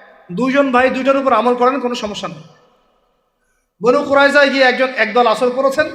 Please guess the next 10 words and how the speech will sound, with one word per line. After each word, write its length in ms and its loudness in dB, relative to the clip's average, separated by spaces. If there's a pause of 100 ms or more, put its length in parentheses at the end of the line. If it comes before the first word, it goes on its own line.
(1080)
রাদিয়াল্লাহু 540 0
আনহুম 260 0
আজমাইন, 400 0
সাহাবীদের 400 0
মধ্যে, 300 -4 (340)
আর 160 4
একদল 180 2
আসল 320 -2
পড়ে 200 2
গিয়েছেন। 360 -2